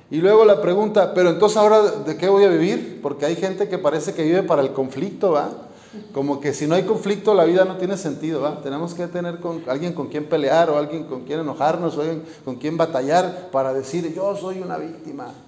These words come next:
yo siempre me, nadie me entiende". Bueno, pues pidámosle a Dios que esa energía que gastamos en andar buscando problemas, la pongamos al servicio de los más pobres, visitando a los enfermos,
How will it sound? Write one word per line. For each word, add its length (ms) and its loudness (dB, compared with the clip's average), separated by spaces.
yo 260 -4
siempre 380 -6
me, 140 -8
nadie 240 -6
me 100 -10
entiende". 560 -12
Bueno, 400 -2
pues 160 -4
pidámosle 400 -2
a 40 2
Dios 320 -2
que 300 2
esa 160 2
energía 480 2
que 120 2
gastamos 680 2
en 120 -2
andar 280 0
buscando 580 -4
problemas, 680 -4
la 580 2
pongamos 600 4
al 260 4
servicio 540 0
de 120 4
los 160 -2
más 180 -6
pobres, 520 -8
visitando 580 -2
a 40 2
los 220 -4
enfermos, 680 -8